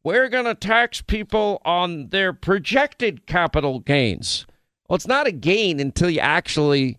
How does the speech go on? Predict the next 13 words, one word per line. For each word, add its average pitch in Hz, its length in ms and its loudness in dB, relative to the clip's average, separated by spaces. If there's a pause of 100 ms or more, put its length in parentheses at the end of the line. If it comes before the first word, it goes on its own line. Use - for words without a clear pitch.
sell 208 340 2
something 107 560 0 (480)
or 127 380 4
sell 185 280 0
something 151 380 -6
off 175 220 0
or 202 80 -4
sell 170 260 2
a 147 60 0
stock 165 360 0
off 113 200 0
or 117 200 -4
you, 127 160 0